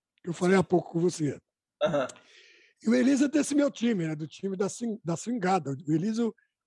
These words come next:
Speaker 1: ele compõe muito bem, as coisas dele são todas muito swingadas e tal, né? E aí, a gente tava, ah, gravando esse disco aqui. Esse disco a gente fez lá em Botafogo, no estúdio lá da Timbre.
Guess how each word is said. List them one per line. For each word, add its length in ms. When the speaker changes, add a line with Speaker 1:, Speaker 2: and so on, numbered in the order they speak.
Speaker 1:
ele 100
compõe 320
muito 260
bem, 300
as 140
coisas 200
dele 160
são 280
todas 280
muito 240
swingadas 600
e 60
tal, 200
né? 120
E 180
aí, 560
a 80
gente 240
tava, 260
ah, 720
gravando 380
esse 80
disco 260
aqui. 120
Esse 280
disco 260
a 40
gente 140
fez 360
lá 180
em 100
Botafogo, 460
no 100
estúdio 460
lá 60
da 140
Timbre. 600